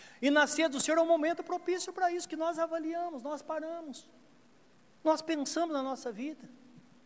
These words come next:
Ué, o que que nós queremos do futuro? Onde nós queremos estar no ano que vem, nessa mesma data? Onde nós queremos? Daqui dez anos, onde nós estaremos? Onde nós vamos estar?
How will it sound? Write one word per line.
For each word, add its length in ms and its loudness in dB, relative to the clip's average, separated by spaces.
Ué, 380 6
o 100 -4
que 140 -14
que 80 -4
nós 180 -4
queremos 340 -4
do 80 -8
futuro? 560 -6
Onde 260 6
nós 220 2
queremos 340 -2
estar 400 4
no 140 2
ano 180 0
que 160 -6
vem, 300 0
nessa 260 -2
mesma 340 -2
data? 520 -2
Onde 260 0
nós 200 -4
queremos? 420 -6
Daqui 240 10
dez 400 6
anos, 340 2
onde 260 2
nós 240 0
estaremos? 720 -4
Onde 120 -18
nós 140 0
vamos 200 -4
estar? 400 -10